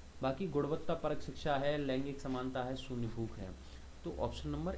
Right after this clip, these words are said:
ए सही होगा। एक सौ ग्यारह का ए correct answer है।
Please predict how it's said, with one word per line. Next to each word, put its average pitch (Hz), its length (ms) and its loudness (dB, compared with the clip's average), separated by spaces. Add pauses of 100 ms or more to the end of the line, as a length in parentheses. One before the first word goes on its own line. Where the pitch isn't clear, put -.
(120)
ए 151 100 0
सही - 360 -2
होगा। 90 320 -4 (360)
एक 135 100 4
सौ 156 140 8
ग्यारह 127 300 10
का 190 200 6 (100)
ए 208 280 12 (760)
correct 135 260 10
answer 98 320 8
है। 101 220 0